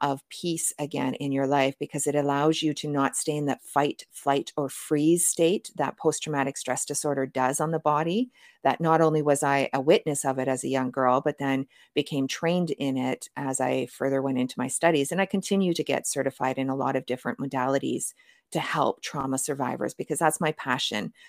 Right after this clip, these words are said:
because I feel I have gone through quite a bit of trauma, uh, and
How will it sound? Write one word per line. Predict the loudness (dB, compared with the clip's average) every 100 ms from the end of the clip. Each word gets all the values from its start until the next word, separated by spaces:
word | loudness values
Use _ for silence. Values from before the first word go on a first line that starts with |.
| -20 -12 0
because | 2 4
I | 2
feel | 0 4 8 10 10 6 2 _ -20 _ _ _ 4
I | 6 10 10 8 4 -2
have | -2
gone | 2 0 0
through | 0 4 6 6 2 -8 _ _ _ _ _ -20
quite | 4 8 8
a | 6
bit | 2
of | 0
trauma, | -4 -4 -2 0 -2 -6 _
uh, | -6 -4 -8 -8
and | -6 -4 -2 -2 -4 -8